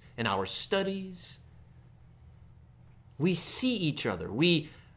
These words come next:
are together, united as one in the right spiritual location, where there is no corruption or contamination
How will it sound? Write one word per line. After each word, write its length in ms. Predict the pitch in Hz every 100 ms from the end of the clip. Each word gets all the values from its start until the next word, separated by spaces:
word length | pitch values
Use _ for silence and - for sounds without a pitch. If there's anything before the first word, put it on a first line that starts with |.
| - 143
are 220 | 160 156
together, 560 | 156 156 139 202 180
united 500 | 135 160 165 190 180
as 200 | 160 135
one 420 | 143 220 147 143 190
in 200 | 160 156
the 160 | 156
right 440 | 135 156 214 220 -
spiritual 720 | - - 185 180 175 185 175
location, 800 | 170 175 175 220 233 - 98 95
where 160 | 151 180
there 200 | 196 233
is 140 | 240
no 160 | 262 247
corruption 680 | 220 190 151 - - 151
or 120 | 156 156
contamination 1040 | 170 160 175 180 185 160 110 - -